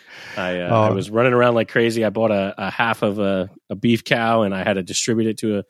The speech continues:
Speaker 1: couple people, and I was running all over the spot and totally lost track of time.
Speaker 2: Well, like I said, we're recording now. So I got myself a, uh, a nice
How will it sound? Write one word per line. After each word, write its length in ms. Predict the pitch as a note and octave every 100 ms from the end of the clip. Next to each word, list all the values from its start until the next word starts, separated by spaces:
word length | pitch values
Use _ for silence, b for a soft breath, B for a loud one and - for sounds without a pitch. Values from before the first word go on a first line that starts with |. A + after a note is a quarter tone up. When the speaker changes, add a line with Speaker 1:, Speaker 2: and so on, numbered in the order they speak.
| b b b -
Speaker 1:
couple 220 | - A2+
people, 400 | - A#2+ B2 A2
and 100 | G2
I 20 |
was 140 | F#2+ A2
running 180 | G#2
all 140 | G#2 G#2
over 140 | G2+
the 80 | G2
spot 320 | - G#2 G2+
and 300 | G2 F2 F2 -
totally 340 | - G2+ F#2+ G2+ -
lost 220 | F#2 -
track 160 | F2+
of 80 | E2+
time. 240 | F#2 E2+ D#2+ _ b b b b b b b b b
Speaker 2:
Well, 320 | C3 C#3 - -
like 160 | - B2+
I 80 | B2
said, 220 | C3 A2+
we're 160 | A2+
recording 420 | A2+ A2 C3 B2 B2
now. 240 | A2+ A2
So 160 | G#2 A#2
I 140 | C3+
got 180 | C#3 C#3
myself 580 | C#3+ C3 - C#3+ C3+ -
a, 240 | B2+ A#2+
uh, 280 | A#2+ A#2 B2
a 20 |
nice 260 | B2+ C#3